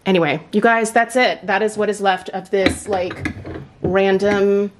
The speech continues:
collection here, I guess you could say. Um, I'm pretty proud of how far this collection has come as well. Um, I mean, this is it. And honestly, I, I should easily be able to move whatever is left at the end of this year into the closet.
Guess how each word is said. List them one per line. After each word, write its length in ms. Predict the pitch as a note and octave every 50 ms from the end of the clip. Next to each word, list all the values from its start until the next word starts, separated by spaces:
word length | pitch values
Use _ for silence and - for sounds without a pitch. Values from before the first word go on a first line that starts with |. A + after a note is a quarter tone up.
| _ -
collection 540 | - - G#3+ G3+ G3+ G3+ - - - G#3+ G3+
here, 260 | F#3+ G#3 G#3+ G#3 G3+
I 120 | - G#3
guess 260 | G3 G#3 G3+ G3+ - A3
you 60 | G#3+
could 160 | A3+ G#3 -
say. 500 | - - A3+ G3+ G3+ G3+ G3+ G#3 G#3 G#3 - - - - - - - - - - -
Um, 320 | G#3 G3+ G3 G3+ G3 - -
I'm 160 | G#3+ A3 G#3+
pretty 240 | - B3 B3 C4+ B3+
proud 540 | - - A#3 G#3+ G3 G3 F#3+ G3 G#3 G3+
of 180 | - - G3+ -
how 240 | - - F#3+ F3+ F#3
far 720 | F#3+ - G#3 F#3 F3+ F3+ F3+ F3 F3 F3+ E3+ E3+ D#3 -
this 240 | E3 F#3 F3 E3 -
collection 520 | - G#3+ G3 F#3 F3+ - - - - F#3+
has 180 | F#3 G3+ F#3+ -
come 340 | - - G3+ G3 F#3 F3+ F3+
as 180 | - F3+ E3+ F3+
well. 480 | F3 F3 E3 E3 E3 F3+ F#3 G#3+ G#3+ - - - - - - - - -
Um, 540 | G#3 G3 G3 F#3+ F3+ E3 D#3+ - F3 E3 - - _ -
I 60 | G3
mean, 160 | G3+ G#3 G#3+ G#3+
this 180 | G#3+ G#3+ A#3+
is 120 | A3+ G#3 A3
it. 440 | G3+ F#3 D3 - - - - - - _ _ _ _ -
And 180 | F#3+ G3 G3
honestly, 880 | - G#3 F#3+ F#3+ G3+ G#3+ G#3 - - A#3 A#3 A3+ A3+ A#3 A#3 A#3+ A#3+ - - - _ _ _ _ _ _ _ _ _ _ _ - - - - - - - - _ _ _ _
I, 160 | - G#3+ G3+ -
I 80 | - G#3+
should 240 | G3+ - - A3 G3
easily 360 | - G#3 G3+ F#3 G3 G3 F#3
be 200 | E3 F#3 F3 -
able 240 | F#3 F3 E3+ F#3 F3+
to 140 | F3 - F#3
move 360 | F#3 F#3 F3+ F3 F3 F3+ E3+
whatever 600 | F#3 F#3+ F#3+ F3 - G3 G3+ G#3 G3 G3+ G3+ G3+
is 180 | F#3+ F#3 F#3+ F#3+
left 440 | F3+ F3 E3+ E3+ E3 E3+ - - -
at 180 | - F#3 -
the 140 | F#3+ E3+ -
end 180 | F#3 F3 E3+ F3+
of 160 | F3 D#3+ D#3
this 260 | F3 F3 F3 - -
year 380 | G3 F#3 F3+ F3+ F3+ F3+ E3+ E3+
into 420 | - F#3+ F3 E3+ E3 - G3 F3+
the 80 | F3+ F3
closet. 720 | - - F3+ E3+ D#3+ D#3+ D#3+ G3 G3 G3 G3 G3 - -